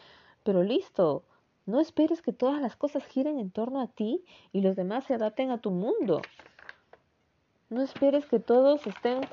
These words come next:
ahí para satisfacer tus necesidades con conveniencias y, con, con, y temas de conversación. Comienza a buscar tú el bienestar de los demás.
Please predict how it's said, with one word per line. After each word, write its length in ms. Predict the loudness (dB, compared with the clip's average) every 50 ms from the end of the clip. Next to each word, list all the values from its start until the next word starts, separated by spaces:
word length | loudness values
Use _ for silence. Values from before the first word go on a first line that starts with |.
| -10 _
ahí 320 | 0 2 2 2 2 2 0
para 240 | 0 0 0 0
satisfacer 600 | 0 0 0 -2 -2 -2 -2 -4 -2 -2 -2 -2 -2
tus 160 | -4 -4 -4
necesidades 680 | -4 -8 -8 -6 -4 -2 0 2 4 4 4 2 2 0
con 800 | 0 0 0 0 0 -2 -4 -4 -4 -4 -4 -6 -6 -8 -8 -4
conveniencias 920 | -2 -2 0 0 2 2 2 2 2 0 0 0 -2 -2 -2 -4 -4 -4
y, 80 | -6 -12 -12 _ -8
con, 120 | -8 -8 -6
con, 280 | -6 -6 -6 -6 -6 -6
y 180 | -4 -2 -2 0
temas 260 | 0 0 0 0 0
de 120 | 0 0 -2
conversación. 840 | -2 -4 -4 -4 -4 -6 -10 -10 -8 -8 -6 -6 -6 -6 -10 -14 _ -20 _ _ _ _ _ _ _ _ _ _ _ _ _ _ _ _
Comienza 420 | -2 -2 0 2 2 2 2 2
a 40 | 2
buscar 380 | 0 0 0 2 4 4 4 2 0
tú 260 | 0 2 4 4 4
el 100 | 4 2
bienestar 420 | 2 0 -2 -2 0 0 2 2
de 80 | 4 4
los 180 | 4 4 2
demás. 560 | 2 0 -2 0 0 0 0 -2 -2 -6 -18